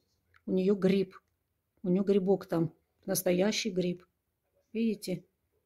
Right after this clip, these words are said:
Шляпка нижняя прям. Низ шляпки.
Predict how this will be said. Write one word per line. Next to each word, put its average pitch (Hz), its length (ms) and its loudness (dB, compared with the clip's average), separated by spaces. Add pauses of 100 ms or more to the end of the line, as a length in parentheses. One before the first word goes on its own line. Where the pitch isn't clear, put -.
(100)
Шляпка 190 480 0
нижняя 175 360 4
прям. 170 300 -2 (1400)
Низ 180 280 -2
шляпки. - 580 -2